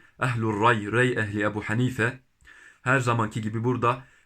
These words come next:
Rey ehli olduğunu göstermiş. Cumhura haksız bir muhalefette bulunmuş.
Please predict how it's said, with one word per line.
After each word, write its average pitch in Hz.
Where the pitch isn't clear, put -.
Rey 135
ehli 113
olduğunu 113
göstermiş. 127
Cumhura 127
haksız 127
bir 120
muhalefette 113
bulunmuş. 147